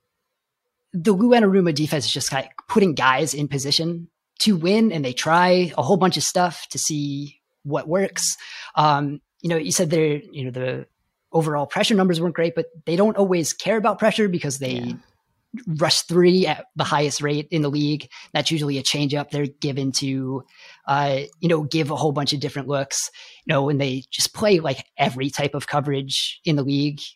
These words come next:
Speaker 1: They're, like, average just straight across when you look at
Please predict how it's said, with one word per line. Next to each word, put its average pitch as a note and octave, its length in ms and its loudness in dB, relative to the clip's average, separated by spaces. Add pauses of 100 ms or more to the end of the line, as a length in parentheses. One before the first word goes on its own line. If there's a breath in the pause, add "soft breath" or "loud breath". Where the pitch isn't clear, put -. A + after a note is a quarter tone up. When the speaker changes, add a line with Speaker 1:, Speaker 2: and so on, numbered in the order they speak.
(120)
Speaker 1:
They're, B2+ 260 0
like, - 280 -6 (220)
average D3 500 0
just C#3 160 4
straight C3+ 400 0
across C3+ 420 0
when B2+ 100 -4
you B2 80 -6
look B2 220 -6 (420)
at A#2+ 280 -2